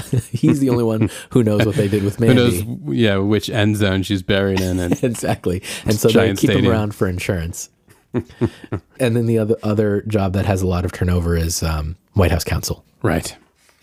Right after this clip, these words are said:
Speaker 2: Here's something that I was touched by, I thought was a compelling scene, and that is C J's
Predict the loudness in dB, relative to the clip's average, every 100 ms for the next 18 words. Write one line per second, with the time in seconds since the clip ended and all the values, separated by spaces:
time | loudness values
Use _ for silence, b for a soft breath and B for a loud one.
0 | B B B B 4 4 4 2 2 2
1 | 2 0 0 -2 -2 0 0 2 0 0
2 | 0 -4 -6 -2 0 0 0 0 2 2
3 | 2 2 2 0 0 0 -6 -10 -2 0
4 | 0 0 2 2 0 -2 -8